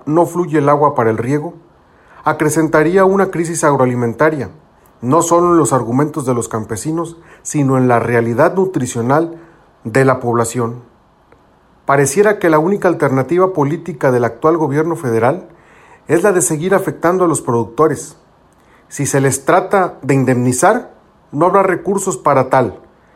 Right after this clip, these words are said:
y si los hubiera, la producción, insisto,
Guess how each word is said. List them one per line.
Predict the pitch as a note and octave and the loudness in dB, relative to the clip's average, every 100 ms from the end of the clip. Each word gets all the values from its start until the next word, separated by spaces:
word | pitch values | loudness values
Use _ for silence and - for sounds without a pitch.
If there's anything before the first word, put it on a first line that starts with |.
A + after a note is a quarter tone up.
| _ - | _ -14
y | D3 | -8
si | C#3 C#3+ | -4 0
los | C3+ B2+ | 0 0
hubiera, | C3 B2+ D#3 G3 F3 - _ _ _ | -2 0 2 0 -4 -16 _ _ _
la | C3+ C#3 | -2 -2
producción, | C#3 C3+ B2+ - F3+ - | 0 0 0 2 2 2
insisto, | D3 C3 - F3+ - A3+ A3+ | -2 -2 -2 -4 -2 -2 -2